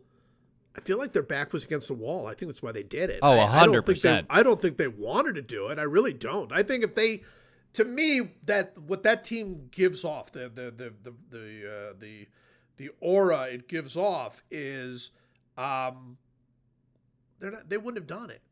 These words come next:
Speaker 1: They would have, they would have said, "All right, you know, we'll move on. We're gonna s-, go young, and we're gonna, we're gonna completely pare this thing down." That was what they seemed to be going for. And it, and to me, you and I have talked about this.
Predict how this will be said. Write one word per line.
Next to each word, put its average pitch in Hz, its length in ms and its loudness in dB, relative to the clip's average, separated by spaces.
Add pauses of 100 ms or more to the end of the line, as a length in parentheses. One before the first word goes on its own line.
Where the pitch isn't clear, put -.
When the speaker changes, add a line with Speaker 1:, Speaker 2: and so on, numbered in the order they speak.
(140)
Speaker 1:
They 175 120 -2
would 196 160 0
have, 175 160 -2
they 196 100 4
would 214 160 2
have 175 120 -2
said, 185 260 0
"All 175 80 -2
right, 180 200 2
you 165 140 -8
know, 170 100 -6
we'll 160 160 -6
move 160 220 -6
on. 180 240 -2
We're 165 80 -8
gonna 143 140 -8
s-, 131 100 -12
go 147 160 -10
young, 190 460 -2
and 165 100 -6
we're 156 60 -10
gonna, 143 300 -8 (320)
we're 156 100 -6
gonna 147 200 -6
completely 160 460 -8
pare 175 300 -2
this 156 160 -10
thing 185 140 -6
down." 196 340 -4
That 220 180 -4
was 262 160 -8
what 196 220 -4
they 185 140 0
seemed 220 680 -10 (440)
to - 40 -12
be 202 100 0
going 254 280 4
for. 190 220 0
And 240 200 4
it, 262 220 -4
and 247 260 4 (140)
to - 100 -4
me, 247 440 -2 (680)
you 233 300 -4
and 311 100 2
I 262 40 6
have 233 100 4
talked 196 300 0
about 160 220 -4
this. 135 320 -10